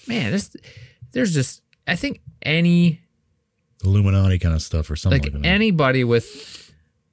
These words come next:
Speaker 1: a podcast or YouTube channel <laughs> can come up with these ideas and just put 'em out there.
Speaker 2: <laughs> Yeah, yeah, yeah, right.
Speaker 1: And just say whoever they want.
Speaker 2: Yeah.
Speaker 1: Hey, the guy who wrote, uh,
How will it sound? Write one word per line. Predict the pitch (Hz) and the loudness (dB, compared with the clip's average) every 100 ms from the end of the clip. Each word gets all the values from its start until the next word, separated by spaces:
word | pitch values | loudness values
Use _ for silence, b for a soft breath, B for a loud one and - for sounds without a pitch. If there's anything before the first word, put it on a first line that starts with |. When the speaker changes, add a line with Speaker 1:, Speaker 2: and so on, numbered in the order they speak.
| _ _ _ - | _ _ _ -8
Speaker 1:
a | |
podcast | - - 120 117 120 117 - | -8 -2 0 2 0 0 0
or | |
YouTube | 104 127 - - | 0 0 -2 -2
channel | - 98 131 - - | 0 2 0 -4 -16
<laughs> | - - - | -6 -2 0
can | 175 | 0
come | 143 143 | 2 2
up | 160 147 | 2 0
with | 127 | 2
these | 123 117 | 2 2
ideas | 110 120 151 120 | 2 2 4 4
and | 110 | 2
just | 101 - | 0 0
put | 139 160 | 2 4
'em | 160 | 4
out | 135 110 | 2 2
there. | 110 92 - - | 2 2 0 -2
Speaker 2:
<laughs> | - - 175 - 175 - - _ B B | -6 -6 -8 -8 -12 -12 -20 _ B B
Yeah, | 120 151 160 | 0 2 4
yeah, | 190 151 135 107 | 4 4 2 2
yeah, | 139 123 80 B | 2 2 -2 B
right. | 117 139 | 2 4
Speaker 1:
And | 127 | 2
just | 123 | 2
say | - 147 | 2 4
whoever | 139 170 175 175 | 4 4 4 4
they | 165 | 4
want. | 151 123 104 - | 4 2 -2 0
Speaker 2:
Yeah. | 123 | 4
Speaker 1:
Hey, | 190 170 127 - B | 4 4 0 -6 B
the | 135 | 0
guy | 151 156 | 2 4
who | 156 | 4
wrote, | 151 143 135 131 - B B B - | 4 4 2 -2 -10 B B B -4
uh, | 110 110 107 107 107 104 | 0 2 2 2 2 0